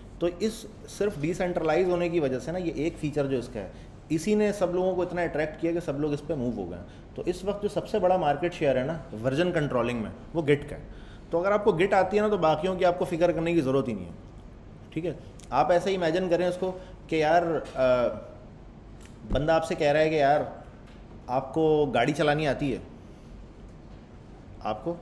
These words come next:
गाड़ी चलानी आती है, तो मिसाल के तौर पे गाड़ी में, हर गाड़ी थोड़ी थोड़ी different होती है, वैसे तो एक ही होती है लेकिन थोड़ी थोड़ी different होती है। अच्छा, मिसाल के तौर पे अगर कोई बंदा ऑल्टो चलाता है,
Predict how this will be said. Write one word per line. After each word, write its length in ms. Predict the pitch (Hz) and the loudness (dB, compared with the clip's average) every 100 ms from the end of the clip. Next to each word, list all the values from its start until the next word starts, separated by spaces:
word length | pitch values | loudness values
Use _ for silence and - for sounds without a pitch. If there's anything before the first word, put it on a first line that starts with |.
| - | -6
गाड़ी 240 | 107 123 | 0 0
चलानी 320 | 135 143 131 135 | 2 0 0 -2
आती 220 | 107 110 | -2 -6
है, 80 | 92 - - - - - | -10 -14 -16 -18 -18 -4
तो 80 | 147 151 151 147 143 - - - 127 | 2 4 6 4 2 -8 -16 -14 -6
मिसाल 280 | 131 131 | 0 2
के 60 | 151 | 2
तौर 120 | 156 | 0
पे 80 | 156 | 2
गाड़ी 280 | 127 127 165 | 6 6 6
में, 240 | 170 170 - - - - 117 117 120 | 2 -2 -6 -14 -18 -14 -14 -12 -14
हर 200 | - 131 | -6 -2
गाड़ी 300 | 143 139 151 | 4 6 6
थोड़ी 240 | 160 143 139 | 2 2 2
थोड़ी 220 | 156 147 | 2 2
different 340 | 135 135 147 | 2 0 2
होती 220 | 143 131 131 | 2 0 -4
है, 80 | 127 - - - - 95 | -8 -14 -18 -18 -18 -14
वैसे 180 | 95 123 | -12 -4
तो 100 | 135 | -2
एक 120 | 131 | 0
ही 100 | 143 | 0
होती 120 | 151 | -2
है 60 | 185 | 0
लेकिन 180 | 170 160 | 0 0
थोड़ी 200 | 147 147 | 0 2
थोड़ी 200 | 156 139 | 0 0
different 340 | 123 131 131 | -2 -2 -2
होती 180 | 104 92 | -4 -8
है। 380 | 98 - - - - - - - - - - 131 | -14 -18 -20 -20 -18 -18 -18 -18 -20 -20 -10 -6
अच्छा, 280 | 131 127 - - - - - - - - - - - - | -4 -6 -10 -14 -18 -20 -20 -20 -20 -18 -18 -18 -16 -8
मिसाल 360 | 131 135 143 214 | -4 0 2 4
के 80 | |
तौर 180 | 196 160 | 4 4
पे 120 | 160 | 2
अगर 180 | 196 196 | 2 2
कोई 140 | 196 185 | 2 2
बंदा 240 | 165 180 | 4 6
ऑल्टो 260 | 156 139 147 | 6 6 4
चलाता 340 | 131 98 | 4 2
है, 60 | 95 | -2